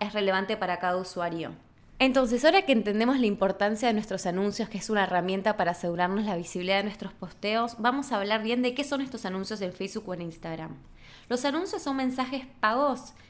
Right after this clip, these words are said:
que cualquier marca puede hacer, que están escritos con su propia voz y el objetivo es llegar a las personas más relevantes para nuestro negocio. Los anuncios se crean con campañas, con objetivos específicos, que ahora los vamos a ver, que se denominan objetivos publicitarios.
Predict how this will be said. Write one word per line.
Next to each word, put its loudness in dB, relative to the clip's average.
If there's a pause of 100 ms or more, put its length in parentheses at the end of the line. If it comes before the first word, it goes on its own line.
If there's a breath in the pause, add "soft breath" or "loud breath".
que -12
cualquier 2
marca 0
puede 0
hacer, -2 (420 loud breath)
que -8
están 0
escritos -4
con -4
su -4
propia 0
voz 2
y 0
el 4
objetivo 0
es 0
llegar 2
a 0
las -6
personas -2
más 2
relevantes 2
para 0
nuestro -6
negocio. -6 (800 loud breath)
Los -2
anuncios 2
se -6
crean 0
con -4
campañas, 0
con -4
objetivos -4
específicos, -6
que -2
ahora 2
los -4
vamos -2
a 2
ver, 4 (320 loud breath)
que -2
se 0
denominan 2
objetivos -4
publicitarios. -6